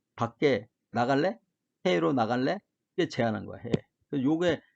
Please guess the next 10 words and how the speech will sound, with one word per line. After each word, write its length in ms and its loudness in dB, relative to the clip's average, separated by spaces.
제안이라는 640 0
의미가 200 -6
있는 160 -14
거예요. 560 -12
요 80 -12
두 100 -10
카드가. 320 -10
요, 180 -14
요게, 280 -14
요게. 200 -18